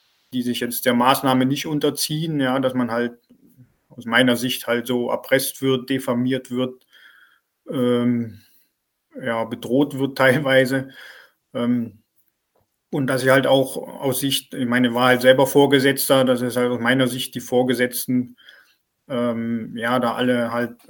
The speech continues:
fahrlässig handeln und, und, und, und jeder halt nur mitmacht, aber nicht wirklich, ja, seine, ja, seine Untergebenen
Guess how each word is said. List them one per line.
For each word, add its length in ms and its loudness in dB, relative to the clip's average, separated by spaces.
fahrlässig 680 0
handeln 460 2
und, 240 0
und, 180 -6
und, 160 -2
und 220 -4
jeder 260 0
halt 160 -2
nur 100 0
mitmacht, 600 -4
aber 240 -4
nicht 240 -4
wirklich, 560 -8
ja, 260 0
seine, 560 -4
ja, 180 -6
seine 220 -2
Untergebenen 880 -4